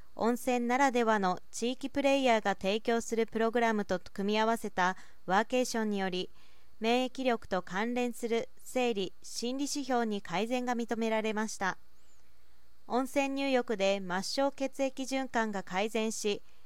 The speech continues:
血管年齢が優位に低下。ジーエスアールエス、消化器症状評価、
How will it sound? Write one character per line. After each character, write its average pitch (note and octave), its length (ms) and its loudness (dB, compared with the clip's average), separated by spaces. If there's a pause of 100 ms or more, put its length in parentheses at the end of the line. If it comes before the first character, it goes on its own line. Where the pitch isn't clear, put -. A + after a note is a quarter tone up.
(120)
血 G#3 240 -4
管 B3+ 240 2
年 B3 240 0
齢 G#3 160 2
が F3+ 140 2
優 G#3 260 2
位 A#3 140 0
に G#3+ 160 0
低 F#3 240 0
下。 F#3 240 2 (880)
ジ A3+ 140 0
ー C4 160 2
エ B3+ 40 2
ス C4 160 -2
ア B3 140 4
ー B3 40 2
ル A#3 100 2
エ A#3 120 2
ス、 F#3 260 -2 (540)
消 C4 300 2
化 C4+ 120 0
器 C4 200 -6
症 B3+ 240 4
状 B3+ 200 4
評 B3+ 280 2
価、 G3 240 2